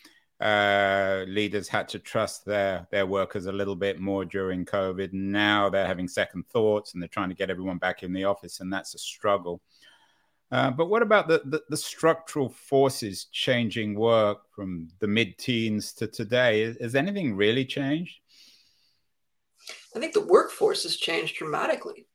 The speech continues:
Speaker 2: We're now in a place where we're, we're leading three or four generations of, of workers. People are working longer. Um, people who are coming into the workforce have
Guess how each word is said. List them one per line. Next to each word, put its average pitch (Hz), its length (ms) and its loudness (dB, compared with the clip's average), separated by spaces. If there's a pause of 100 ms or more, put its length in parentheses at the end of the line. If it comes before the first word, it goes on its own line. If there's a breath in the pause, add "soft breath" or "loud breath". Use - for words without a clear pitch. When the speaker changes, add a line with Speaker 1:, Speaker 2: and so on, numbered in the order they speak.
(200)
Speaker 2:
We're 339 300 0
now 190 580 2
in 180 120 2
a 175 60 0
place 165 460 -2
where 165 100 -2
we're, 156 280 -4
we're 170 180 -6
leading 170 420 0
three 190 240 4
or 208 60 8
four 185 220 2
generations 156 680 0
of, 151 140 -12 (100)
of 151 140 -4
workers. 147 400 0
People 180 340 -2
are 160 160 0
working 160 380 -2
longer. 165 540 0 (540 soft breath)
Um, 156 360 -2
people 185 280 6
who 180 180 4
are 160 100 8
coming 165 320 0
into 196 180 12
the 180 80 10
workforce 175 720 0
have 165 320 2